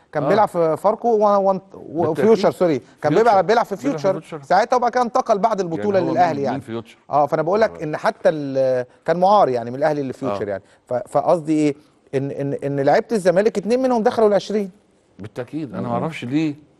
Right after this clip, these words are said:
Speaker 1: غير النني طبعا
Speaker 2: ما أعرفش،
Speaker 1: و-،
Speaker 2: مش، مش
Speaker 1: وحاول
Speaker 2: عيب على
Speaker 1: يعمل.
Speaker 2: إعلام الزمالك، يعني ما أعرفش ليه
Speaker 1: وأبو
Speaker 2: فتوح،
Speaker 1: جبل اتظلم كمان.
Speaker 2: فتوح
Speaker 1: أبو جبل اتظلم على
Speaker 2: بصراحة
Speaker 1: فكرة في
Speaker 2: الإعلام
Speaker 1: الجول.
Speaker 2: ما ركزش عليه، الإعلام ما ركزش عليه في، في، في بطولة أفريقيا.
Speaker 1: مم.
Speaker 2: يعني بصراحة أكتر واحد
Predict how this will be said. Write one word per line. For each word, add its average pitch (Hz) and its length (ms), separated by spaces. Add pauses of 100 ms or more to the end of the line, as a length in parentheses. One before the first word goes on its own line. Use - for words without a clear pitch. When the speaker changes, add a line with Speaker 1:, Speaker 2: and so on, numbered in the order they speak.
(140)
Speaker 1:
غير 175 160
النني 180 380
طبعا 156 300
Speaker 2:
ما - 80
أعرفش، 123 200
Speaker 1:
و-، - 40
Speaker 2:
مش، 78 160
مش 117 220
Speaker 1:
وحاول 151 160
Speaker 2:
عيب - 20
على 101 100
Speaker 1:
يعمل. 104 120
Speaker 2:
إعلام 120 120
الزمالك، 90 560
يعني 104 160
ما 113 60
أعرفش 151 280
ليه 147 240
Speaker 1:
وأبو 185 140
Speaker 2:
فتوح، 233 120
Speaker 1:
جبل 247 100
اتظلم 196 300
كمان. 151 280
Speaker 2:
فتوح 147 540 (320)
Speaker 1:
أبو 147 180
جبل 202 180
اتظلم 196 240
على 175 40
Speaker 2:
بصراحة 139 140
Speaker 1:
فكرة 151 220
في 196 60
Speaker 2:
الإعلام 104 100 (100)
Speaker 1:
الجول. 151 80
Speaker 2:
ما 135 60
ركزش 123 340
عليه، 117 260
الإعلام 110 360 (300)
ما 98 80
ركزش 104 360
عليه 117 180
في، 98 180
في، 87 260
في 87 100
بطولة 110 280
أفريقيا. 90 300 (140)
Speaker 1:
مم. 139 220 (240)
Speaker 2:
يعني 90 220
بصراحة 95 400
أكتر 135 440
واحد 123 360